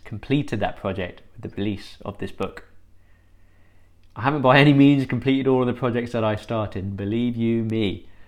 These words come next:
but this one felt really important to complete and to put out into the world.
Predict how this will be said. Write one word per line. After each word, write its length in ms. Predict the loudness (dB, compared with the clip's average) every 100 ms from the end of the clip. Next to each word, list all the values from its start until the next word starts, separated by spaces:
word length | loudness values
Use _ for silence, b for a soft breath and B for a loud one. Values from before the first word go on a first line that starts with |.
| b
but 80 | -2
this 240 | -2 -2
one 160 | -2 -2
felt 340 | 0 0 2
really 280 | 2 0 0
important 720 | -4 -4 -6 -6 -8 -10 -12
to 100 | -12
complete 460 | -10 -8 -6 -6 -6
and 140 | -10 -10
to 80 |
put 200 | -10 -8
out 220 | -8 -8 -8
into 180 | -10
the 100 | -10
world. 360 | -6 -4 -4